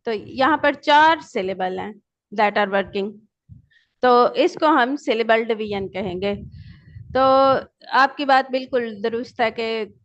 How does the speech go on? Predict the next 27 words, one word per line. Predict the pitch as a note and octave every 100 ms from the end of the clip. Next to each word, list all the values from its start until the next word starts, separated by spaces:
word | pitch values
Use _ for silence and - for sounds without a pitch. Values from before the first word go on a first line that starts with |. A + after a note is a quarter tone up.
| _ _ - _
वर्ड | G3+ B3 C#4 C#4+ C4+
को | C4 C4 C4 - -
डिफरेंट | A#3+ B3+ C4+ C4+
चंक्स | D4 D#4 F4 -
में, | C#4 B3+ B3 C4 _ _ _ _ -
डिफरेंट | G3 B3 C4 B3 A3+
टुकड़ों | C#4 D4+ D4
में | D4+ B3+
डिवाइड | A3+ A3 G#3+ A3
करने | A3+ G#3 G#3
को | G#3+ B3 D#4+ - _
सिलेबल | - B3+ B3 D4 C#4+
डिवीजन | A#3+ A3+ A3 A3
कहेंगे। | G#3+ A3+ G#3 A3+ C4 - - - _
And, | B3 B3 B3
uh, | B3 _ A#3+ A#3+ A#3 A#3+
we | C4+
were | C#4
studying | D#4+ - C4 C4 D4+
about | C4+ C4 C#4
semantics, | C#4 B3+ A#3+ B3 D4+ -
the | C#4
study | C#4+ - C4 D4
of | F4
meaning | D4 C4 C4
in | C#4 C#4 C4+
language। | A#3 A3+ A3 A3+ A3+ -